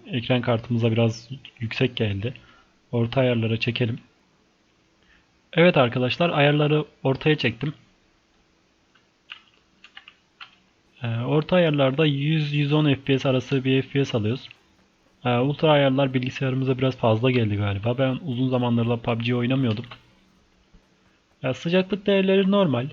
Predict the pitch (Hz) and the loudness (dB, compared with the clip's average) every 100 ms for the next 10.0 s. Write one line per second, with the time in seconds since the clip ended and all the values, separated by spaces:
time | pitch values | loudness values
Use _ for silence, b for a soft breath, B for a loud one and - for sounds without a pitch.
0 | - - _ _ 160 156 151 156 147 139 | -12 -16 _ _ -4 -2 -2 -4 -4 -8
1 | - _ _ _ _ _ _ _ _ _ | -14 _ _ _ _ _ _ _ _ _
2 | _ _ _ _ _ _ _ _ _ _ | _ _ _ _ _ _ _ _ _ _
3 | 160 151 - 147 147 143 139 - 143 135 | -4 -4 -2 -2 0 2 0 -2 -2 0
4 | 123 120 120 120 117 117 123 127 113 - | 2 2 2 2 2 2 2 2 0 -2
5 | B B 120 123 - 165 175 175 165 165 | B B -2 -2 0 2 4 4 4 2
6 | 165 160 156 151 151 143 147 139 147 147 | 2 2 2 4 4 2 0 0 0 0
7 | 135 139 139 135 143 - 135 127 135 135 | -2 0 -2 -2 -2 -2 -6 -4 -2 0
8 | 131 135 123 113 117 120 120 117 123 117 | 0 2 2 0 0 0 -2 -2 -4 -4
9 | 120 117 120 120 117 117 117 120 117 | -6 -2 -4 -4 -2 0 0 0 -2